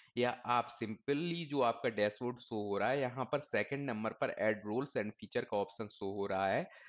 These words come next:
आप इस add roles and feature पर क्लिक कीजिए। ओके, and click on next।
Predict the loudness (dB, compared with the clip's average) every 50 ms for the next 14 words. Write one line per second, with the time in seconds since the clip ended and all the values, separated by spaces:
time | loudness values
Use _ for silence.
0 | -20 _ _ _ _ -20 _ -2 2 2 2 2 0 -4 -20 -18 _ -10 -10 -10
1 | -10 -18 _ -20 -20 -20 -20 -20 _ _ -20 -20 -20 -20 -20 -20 -18 -18 -18 -20
2 | -20 _ _ _ _ _ _ _ _ _ _ _ _ _ _ _ _ _ _ _
3 | _ _ _ _ _ _ _ 0 0 0 0 -2 -4 0 0 0 0 0 0 -2
4 | -2 -2 -4 -10 -8 -2 -2 -2 0 0 -4 -4 -4 -6 -6 -6 -6 -6 -6 -8
5 | -8 -6 -4 -4 -4 -4 -6 -8 _ _ _ _ _ -6 -6 -6 -6 -6 -6 -6
6 | -6 -6 -10 _ _ _ -20 -20 -20 -20 _ -4 0 0 2 2 0 -2 -6 -10
7 | _ -2 0 2 2 2 2 0 0 0 0 -2 -2 -4 -4 -6 -10